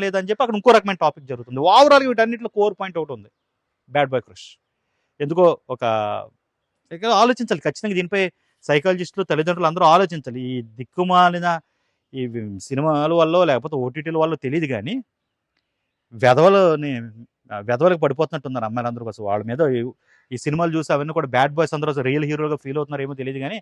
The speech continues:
అలాంటి వాళ్ళని ఎక్కువగా వాళ్ళు ఒక హీరోలుగా భావించి తమ జీవితాలు నాశనం చేసుకుంటున్నారు. తమను నమ్మి వచ్చిన వాళ్ళ జీవితాలు కూడా నాశనం చేస్తున్నారు,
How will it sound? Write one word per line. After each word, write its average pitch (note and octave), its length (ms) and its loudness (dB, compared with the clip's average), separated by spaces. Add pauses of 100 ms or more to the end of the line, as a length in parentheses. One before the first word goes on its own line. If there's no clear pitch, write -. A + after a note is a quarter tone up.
(360)
అలాంటి D#3 320 4
వాళ్ళని D#3+ 280 2
ఎక్కువగా D3+ 300 2 (640)
వాళ్ళు A#2 220 -2 (840)
ఒక A#2+ 100 -10 (140)
హీరోలుగా G3+ 340 2 (100)
భావించి E3+ 400 2 (180)
తమ C#3+ 200 -2
జీవితాలు D3+ 260 -2
నాశనం E3 320 -2
చేసుకుంటున్నారు. F3+ 520 -4 (720)
తమను G#3+ 300 4 (100)
నమ్మి G3 300 2
వచ్చిన F3 240 -6
వాళ్ళ D#3 180 -2
జీవితాలు C3 400 -4
కూడా D3 100 -6
నాశనం A#2 440 -12
చేస్తున్నారు, F#2+ 440 -20